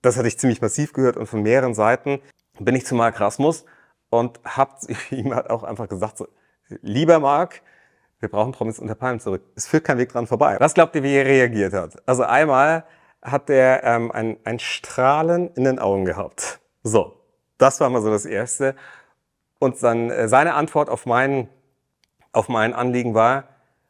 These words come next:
„Warum findest du denn Promis unter Palmen eigentlich so gut?“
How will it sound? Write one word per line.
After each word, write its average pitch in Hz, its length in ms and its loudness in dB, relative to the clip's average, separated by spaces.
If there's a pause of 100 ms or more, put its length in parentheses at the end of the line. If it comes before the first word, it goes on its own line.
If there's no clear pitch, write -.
(140)
„Warum 117 280 2
findest 147 340 0
du 131 60 -2
denn 120 120 0
Promis 127 340 -2
unter 120 180 -8
Palmen 117 300 -6
eigentlich 107 200 -8
so 113 100 -8
gut?“ - 380 -10